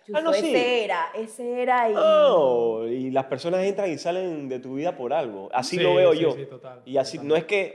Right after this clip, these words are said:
Speaker 2: claro, es que estamos en el podcast hablando cosas de nosotros,
Speaker 1: Claro.
Speaker 2: personalizando. Y sí, lo que he dicho en mi relación es cierto. Ahora, lo otro de que, "Ah, el amor de mi vida", no, las personas, y así lo veo ahora,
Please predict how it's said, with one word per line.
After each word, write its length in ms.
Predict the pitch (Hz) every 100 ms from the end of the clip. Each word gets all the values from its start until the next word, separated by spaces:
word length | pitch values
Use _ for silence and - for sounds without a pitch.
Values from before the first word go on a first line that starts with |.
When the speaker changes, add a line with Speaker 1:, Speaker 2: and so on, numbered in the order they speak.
| -
Speaker 2:
claro, 240 | 165 127
es 80 | 120
que 160 | 147 143
estamos 320 | 139 135 147
en 60 | 156
el 160 | 151
podcast 540 | 151 190 - 175 170 165 - -
hablando 440 | 120 127 127 135
cosas 260 | 131 131 143
de 80 | 131
nosotros, 460 | 139 139 - 185 -
Speaker 1:
Claro. 220 | 156 151
Speaker 2:
personalizando. 760 | 139 131 127 120 131 139 147 156 -
Y 160 | 147 151
sí, 340 | - 165 127
lo 180 | 113 123
que 180 | 120 117
he 40 |
dicho 200 | 131 131
en 60 | 139
mi 60 | 131
relación 320 | 117 110 135
es 100 | 123
cierto. 280 | 127 98 - _ _
Ahora, 300 | 117 131 101
lo 160 | 107 131
otro 280 | 151 175 160
de 180 | 139
que, 300 | 117 123 123
"Ah, 200 | 135 156
el 80 | 143
amor 180 | 131 143
de 60 | 151
mi 120 | 135
vida", 180 | 143 147
no, 220 | 202 175
las 220 | 113 113 110
personas, 520 | 107 131 143 156 - _ _ _ _
y 160 | 113 113
así 280 | 107 - 151
lo 120 | 160
veo 160 | 175 147
ahora, 400 | 135 143 101